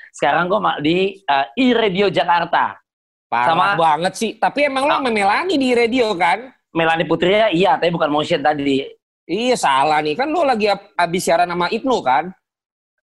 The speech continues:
Speaker 1: Ibnu, Ibnu enggak, terakhir kan gue siaran di, di Global itu ada Gilang Gomblo, Ari Daging, Sogi. Itu
Speaker 2: Bukan,
Speaker 1: mana?
Speaker 2: gua, gua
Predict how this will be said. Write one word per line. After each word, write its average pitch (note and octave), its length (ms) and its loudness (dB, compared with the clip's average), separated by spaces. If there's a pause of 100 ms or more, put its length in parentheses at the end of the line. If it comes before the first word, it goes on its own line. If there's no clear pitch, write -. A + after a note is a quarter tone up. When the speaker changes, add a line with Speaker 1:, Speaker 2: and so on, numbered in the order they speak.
(200)
Speaker 1:
Ibnu, F3+ 800 -2
Ibnu F3+ 240 -2
enggak, A#3 320 2
terakhir G3 400 0
kan D4 160 0
gue C4+ 80 2
siaran A#3+ 320 2
di, G#3+ 320 4
di G3+ 160 4
Global F3 400 2
itu D3+ 320 0 (320)
ada D#3 160 2
Gilang D#3 320 0
Gomblo, G3 240 2
Ari D#3+ 240 2
Daging, F#3 400 2
Sogi. F#3 720 0
Itu C#3 320 -2
Speaker 2:
Bukan, F#3+ 80 0
Speaker 1:
mana? F3+ 240 0
Speaker 2:
gua, F3+ 160 2
gua E3 140 2